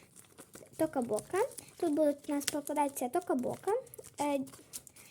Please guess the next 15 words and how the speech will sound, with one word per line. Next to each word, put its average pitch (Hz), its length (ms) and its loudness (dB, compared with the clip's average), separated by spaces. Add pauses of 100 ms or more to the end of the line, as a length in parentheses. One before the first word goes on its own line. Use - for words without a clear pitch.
(140)
і 277 80 2
ми 311 180 6
тут 285 200 2
повинні 285 440 4
їх 277 140 -4
будемо 285 340 2
вдягати 254 580 0
в 381 60 -2
стилі 302 240 -2
Blackpink. 247 840 -2 (420)
Такі - 140 -18
тут 262 120 -4
всі - 220 -12
пакетики 370 520 2
однакові. 539 680 0